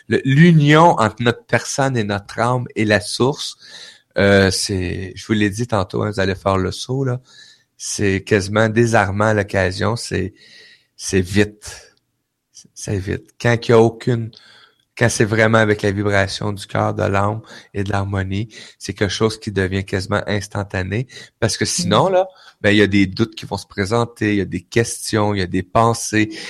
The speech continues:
Speaker 1: Et là, c'est, c'est, c'est, t'es pas en harmonie à ce moment-là. T'es, t'es en accueil.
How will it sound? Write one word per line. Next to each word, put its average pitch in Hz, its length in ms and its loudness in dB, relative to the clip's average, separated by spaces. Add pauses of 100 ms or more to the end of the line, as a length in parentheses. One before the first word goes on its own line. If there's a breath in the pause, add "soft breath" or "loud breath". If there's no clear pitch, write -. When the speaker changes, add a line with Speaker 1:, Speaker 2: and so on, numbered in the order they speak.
(160 loud breath)
Speaker 1:
Et 104 140 0
là, 104 140 6
c'est, 104 260 0
c'est, 98 260 -4 (260 loud breath)
c'est, - 140 -20 (220)
t'es 123 140 -6
pas - 180 -6
en 95 260 -2
harmonie 92 480 -6
à 92 80 -6
ce - 160 -10
moment-là. 92 560 -6 (540 soft breath)
T'es, 104 200 2
t'es 107 160 2
en 101 180 4
accueil. 92 500 0